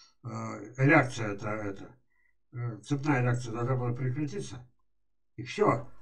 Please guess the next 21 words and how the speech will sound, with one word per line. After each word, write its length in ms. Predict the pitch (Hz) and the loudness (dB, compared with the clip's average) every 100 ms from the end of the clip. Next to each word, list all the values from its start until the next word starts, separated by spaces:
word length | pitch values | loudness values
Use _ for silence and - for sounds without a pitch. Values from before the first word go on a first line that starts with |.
| - | -4
А 220 | 127 370 | 6 6
она 280 | 403 370 - 151 | 6 2 2 -2
не 160 | 349 | 0
прекратилась. 800 | - 349 131 170 - 151 113 - - - _ | 0 -2 0 -2 0 0 0 -4 -14 -18 _
И 60 | 131 | 0
они 240 | 156 170 | 2 2
в 140 | 139 147 | 2 4
ужасе 400 | 160 127 127 - | 4 4 0 -2
сидят, 420 | 143 139 202 143 | 0 2 2 2
у 60 | |
них 220 | 139 127 - | -2 -2 0
там 300 | 135 123 120 | 0 0 -4
седые 440 | - 160 151 139 | -2 0 2 2
волосы 440 | 151 139 - 127 | 4 0 -2 -4
или 100 | 123 | 0
лысые 520 | 135 143 131 117 101 - - - _ | 2 2 0 -6 -8 -10 -18 -20 _
волосы, 400 | 131 143 123 131 | 2 2 0 -2
они 180 | 127 127 | 0 0
держатся. 480 | 170 160 131 - | 2 2 2 -2
Ну, 120 | 113 110 | -6 0
Господи, 720 | 202 170 - 131 110 - | 2 2 2 -2 -2 -6